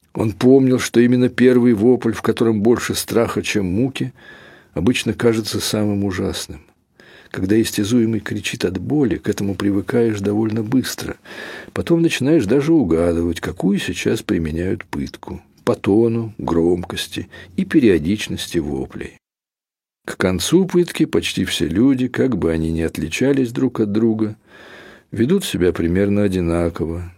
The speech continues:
Вопли становятся тише, слабее и постепенно превращаются в хриплые стоны.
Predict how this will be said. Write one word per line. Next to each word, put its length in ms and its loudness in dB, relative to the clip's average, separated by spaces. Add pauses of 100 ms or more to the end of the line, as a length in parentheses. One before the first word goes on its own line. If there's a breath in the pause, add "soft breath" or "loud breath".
(160)
Вопли 440 0
становятся 720 -2
тише, 560 -2 (160)
слабее 800 -2 (520)
и 100 -6
постепенно 640 -2
превращаются 960 -2
в 60 -8
хриплые 580 -8
стоны. 640 -6